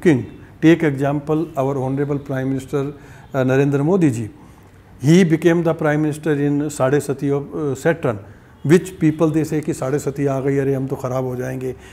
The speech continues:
Both the time he became the Prime Minister during that time, sir, because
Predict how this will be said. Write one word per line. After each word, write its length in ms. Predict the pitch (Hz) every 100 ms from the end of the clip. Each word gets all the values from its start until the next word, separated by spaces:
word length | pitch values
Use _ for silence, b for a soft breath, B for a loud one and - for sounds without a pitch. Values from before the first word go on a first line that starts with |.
| B -
Both 220 | 131 151
the 100 | 151
time 200 | 147 143
he 100 | 139 131
became 300 | 131 143 135
the 80 | 135
Prime 240 | 135 127
Minister 380 | 131 131 - 143 123
during 240 | 127 127 123
that 240 | 151 165 131
time, 180 | 120 101
sir, 100 | 98 - B B -
because 320 | 123 151 170